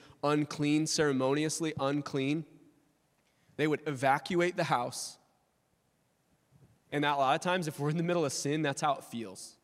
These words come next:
You feel dirty. You feel like no one can be with you. No one can be around you. But the process was, is that a priest would come in and cleanse the house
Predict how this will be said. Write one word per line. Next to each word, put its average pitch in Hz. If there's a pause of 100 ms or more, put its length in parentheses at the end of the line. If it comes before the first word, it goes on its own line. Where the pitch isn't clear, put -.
(420)
You -
feel 160
dirty. 143 (180)
You 135
feel 151
like 139
no 131
one 151
can 143
be 127
with 135
you. 143 (160)
No 139
one 151
can 147
be 139
around 131
you. 135 (920)
But 143 (180)
the 143
process 165
was, 143
is 131
that 131 (180)
a 131
priest 170
would 165
come 139
in 135 (220)
and 131
cleanse 165
the 156
house 135